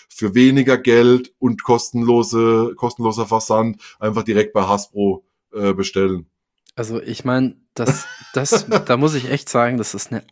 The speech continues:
Speaker 2: absolute Frechheit.
Speaker 1: Ja.
Speaker 2: Ähm, ich wollte mich am Freitag mal bei dem Hasbro Store anstellen. Die Schlange war so lang, da, da war, da gibt's ja immer diese Typen, die dann so ein Schild in die Luft halten, da steht, äh,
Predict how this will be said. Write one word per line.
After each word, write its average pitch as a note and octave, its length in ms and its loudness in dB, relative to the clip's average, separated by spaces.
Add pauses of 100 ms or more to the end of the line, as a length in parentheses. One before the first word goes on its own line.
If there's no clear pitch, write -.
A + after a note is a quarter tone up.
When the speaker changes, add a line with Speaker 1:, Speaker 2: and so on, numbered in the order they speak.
Speaker 2:
absolute A#2 760 -6
Frechheit. - 720 -12
Speaker 1:
Ja. F2+ 440 -2
Speaker 2:
Ähm, A#2+ 280 -2 (100)
ich - 200 -14
wollte D3 280 0
mich D3+ 300 -6
am A#2 120 -8
Freitag C#3 440 -2
mal B2 140 -2
bei A#2 120 -4
dem G#2+ 200 -8
Hasbro D3 360 -8
Store C3+ 420 -6
anstellen. B2 760 -6 (400)
Die A2+ 100 -12
Schlange C3 540 -2
war A2 160 0
so C#3+ 400 -4
lang, A#2 580 -2 (340)
da, A2 160 -4 (240)
da A2 200 -4
war, C3 400 -2 (200)
da A#2+ 120 -8
gibt's D3 260 -8
ja D3 80 -2
immer B2+ 160 -2
diese A#2 220 -8
Typen, D#3+ 380 -4
die B2 100 -4
dann A#2+ 220 0
so A2+ 100 -4
ein A#2 80 -4
Schild E3 260 -2
in D#3 80 -6
die D3 80 0
Luft C#3+ 280 -4
halten, C3 260 -4
da A2+ 100 -4
steht, - 480 -8 (180)
äh, A2+ 80 -4